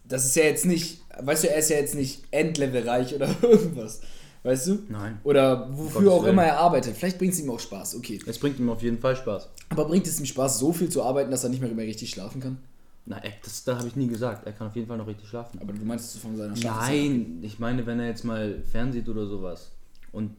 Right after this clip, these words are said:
Speaker 2: Digga, das mache ich ja auch, dass du mal irgendwie länger YouTube guckst im Bett und dann hast du halt, weil du am nächsten Tag arbeiten musst, irgendwie mal sechs Stunden Schlaf. Es ist jetzt nicht so, dass er
Speaker 1: Oh.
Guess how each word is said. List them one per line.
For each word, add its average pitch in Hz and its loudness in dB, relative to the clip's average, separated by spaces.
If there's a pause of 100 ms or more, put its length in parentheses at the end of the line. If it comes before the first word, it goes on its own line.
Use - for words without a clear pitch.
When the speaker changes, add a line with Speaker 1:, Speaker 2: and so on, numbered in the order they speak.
(120)
Speaker 2:
Digga, 104 -8
das 101 -8
mache 113 -6
ich 113 -10
ja 107 -4
auch, 113 0
dass 98 -10
du - -6
mal 107 -2
irgendwie 104 -2
länger 113 0
YouTube 120 -4
guckst 110 -8
im 104 -6
Bett 110 -4
und 110 -4
dann 104 -4
hast 104 -8
du 110 -6
halt, 101 -6
weil 101 -2
du 101 -4
am 101 -4
nächsten 104 -4
Tag 101 -8
arbeiten 107 -2
musst, 107 -4
irgendwie 107 -4
mal 98 -8
sechs 107 -6
Stunden 90 -12
Schlaf. 82 -14 (440)
Es 101 -6
ist - -12
jetzt 117 -4
nicht 123 0
so, 131 -4
dass 117 2
er 110 0 (140)
Speaker 1:
Oh. 101 -10